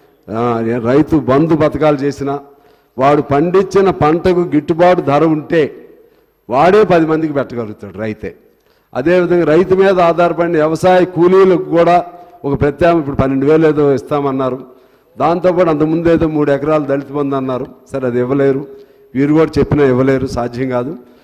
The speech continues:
కానీ వ్యవసాయ కూలీలను కూడా గౌరవప్రదంగా బతికే విధంగా వాళ్ళకో ప్లాన్ చేయాలి. అల్టిమేట్‌గా మన,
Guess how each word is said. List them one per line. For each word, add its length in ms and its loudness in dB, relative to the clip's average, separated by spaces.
కానీ 200 0
వ్యవసాయ 380 4
కూలీలను 460 4
కూడా 360 2
గౌరవప్రదంగా 640 0
బతికే 320 -4
విధంగా 540 -6
వాళ్ళకో 280 -4
ప్లాన్ 360 -8
చేయాలి. 260 -10
అల్టిమేట్‌గా 560 0
మన, 140 -4